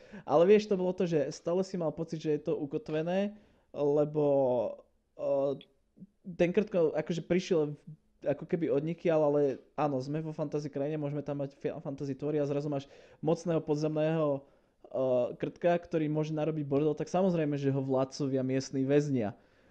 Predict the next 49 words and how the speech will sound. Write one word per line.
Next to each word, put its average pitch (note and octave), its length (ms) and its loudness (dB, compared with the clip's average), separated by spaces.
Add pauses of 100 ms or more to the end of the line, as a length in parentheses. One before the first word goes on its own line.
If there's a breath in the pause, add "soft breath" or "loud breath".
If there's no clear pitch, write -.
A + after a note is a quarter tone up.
(180 soft breath)
A C3 80 0
samozrejme, E3+ 480 2
že D#3 80 -2
keď D#3+ 240 0
ho D3+ 80 2
zistíš D3+ 400 -6
pri D#3 240 -2
úteku, D#3 240 -6
tak D3 160 -2
ho D#3 80 0
vypustíš D#3+ 480 -4
a C3+ 80 2
že C3+ 160 -4
ti - 80 -16
vyvrtá D3+ 400 -4
náhodný D3 400 -2
tunel, C#3+ 320 -4
to C#3+ 160 -2
je D3 80 2
jasné, D3 240 -6
tam C3 240 -2
ale C#3 160 0
mali C#3 240 -2
šťastie, D3 400 -4
že C3+ 140 -2 (100)
im C3+ 240 -4
ho C#3 160 -2
do-, C#3 240 -8
ich C#3+ 160 -4
doviedol C#3 400 0
na C3+ 160 -4
povrch. A#2+ 300 -6
E, - 60 -20 (840 soft breath)
vieš, F#3 240 4
akože, F#3 240 2 (160)
že, D#3 160 0
e, - 20 -12 (800 loud breath)
to G3 80 6
bola F#3+ 240 2
tak E3 240 -2 (240)
rozumne E3+ 320 2
využitá C#3+ 400 2
šialená C#3 560 0
vec, C#3+ 220 0 (260)
cielenie, D3 560 4
že C#3 240 -2
čo D#3 80 -4
by D3+ 80 -4
som D#3 160 -6